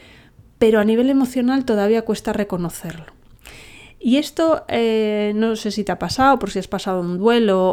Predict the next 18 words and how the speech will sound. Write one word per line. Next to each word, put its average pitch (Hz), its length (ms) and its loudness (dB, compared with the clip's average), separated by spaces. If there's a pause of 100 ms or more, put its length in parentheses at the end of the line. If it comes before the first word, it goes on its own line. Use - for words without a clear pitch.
o, 170 500 0 (260)
o 160 180 -8
no, 202 260 2
o 180 80 4
lo 180 100 0
has 185 120 -6
escuchado, 190 720 -4 (340)
pero 196 160 -2
a 202 40 2
veces 247 340 -2
cuentan 202 680 0 (380)
los 196 160 -4
pacientes 208 480 -2
que 202 100 -6
se 196 160 -4
despiertan 220 800 -2
y 220 80 -2
ra-, 254 180 -2